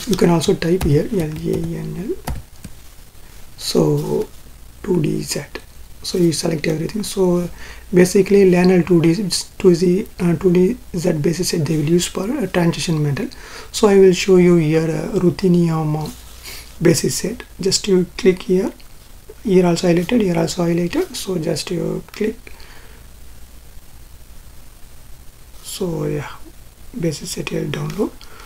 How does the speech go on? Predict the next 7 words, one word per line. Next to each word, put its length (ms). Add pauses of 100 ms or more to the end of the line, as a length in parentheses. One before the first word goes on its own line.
(360)
So 400
this 240
is 120
the 180
luth-, 240
ruthenium, 640
mm, 1040